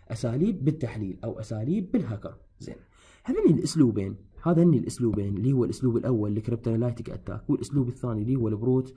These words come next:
فورس اتاك. وين راح يتم؟ وين راح يتم؟ يعني شنو وين راح يتم؟ وين راح يتم؟ راح نسولف عليها هسه هنا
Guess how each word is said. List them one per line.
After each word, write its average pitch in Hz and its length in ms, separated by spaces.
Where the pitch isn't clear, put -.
فورس 113 360
اتاك. - 380
وين 240 220
راح 117 260
يتم؟ 92 280
وين 143 420
راح 104 200
يتم؟ 87 280
يعني 120 220
شنو 151 260
وين 95 80
راح 90 200
يتم؟ - 260
وين 240 200
راح 226 160
يتم؟ 214 320
راح 156 140
نسولف 139 380
عليها 135 380
هسه 165 260
هنا 90 380